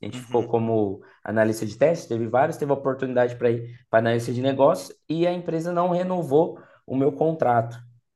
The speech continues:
Speaker 1: E eu fui pro mercado, tinha acabado de me formar. O primeiro emprego meu, na verdade, eu tive dois <laughs> empregos e depois fui empreender, na verdade, né? Registrado. <laughs> Fui como analista de suporte, mas voltado pra hardware. Então, comecei lá como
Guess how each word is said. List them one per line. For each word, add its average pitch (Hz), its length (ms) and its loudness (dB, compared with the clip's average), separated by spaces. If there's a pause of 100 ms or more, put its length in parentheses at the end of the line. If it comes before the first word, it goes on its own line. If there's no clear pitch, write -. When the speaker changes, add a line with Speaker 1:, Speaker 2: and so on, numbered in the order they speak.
Speaker 1:
E 117 420 -2
eu 110 60 0
fui 110 160 -6
pro 120 120 -8
mercado, 170 720 2
tinha 131 100 -2
acabado 117 420 2
de 110 100 -10
me 117 140 -6
formar. 123 540 -2 (180)
O 143 60 0
primeiro 156 340 0
emprego 175 520 -2
meu, 147 220 -2
na 139 100 0
verdade, 139 220 2
eu 139 80 -8
tive 151 120 -12
dois 156 240 0
<laughs> - 20 -6
empregos 151 560 -8
e 147 60 -8
depois 131 380 -4
fui 139 120 -8
empreender, 131 480 -4
na 113 80 -4
verdade, 104 500 0
né? 113 120 -6 (280)
Registrado. 107 720 0 (240)
<laughs> - 260 -4 (340)
Fui 156 300 2
como 160 340 2
analista 151 400 0
de 139 140 -4
suporte, 139 840 0
mas 117 360 -2
voltado 123 440 0
pra 131 200 2
hardware. 165 540 2 (380)
Então, 139 720 2
comecei 127 360 -4
lá 120 140 0
como 113 580 -2